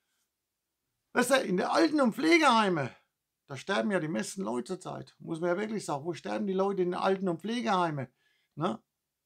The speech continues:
Die haben keine Masken, die haben keine Handschuhe, die haben keine Sicherheitsausrüstungen. Scheiße, haben die! Ne? Da passt er nicht auf und geht hin und guckt nach.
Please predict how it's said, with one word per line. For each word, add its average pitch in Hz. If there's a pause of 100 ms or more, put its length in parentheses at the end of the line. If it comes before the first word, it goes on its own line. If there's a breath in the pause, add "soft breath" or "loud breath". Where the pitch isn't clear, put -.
(800)
Die 175
haben 185
keine 185
Masken, 202 (380)
die 202
haben 208
keine 196
Handschuhe, 226 (200)
die 202
haben 226
keine 214
Sicherheitsausrüstungen. 214
Scheiße, 302
haben 294
die! 277 (2500)
Ne? 180 (100)
Da 262
passt 285
er 302
nicht 311 (100)
auf 320
und 320
geht 302
hin 311
und 311
guckt 311
nach. 302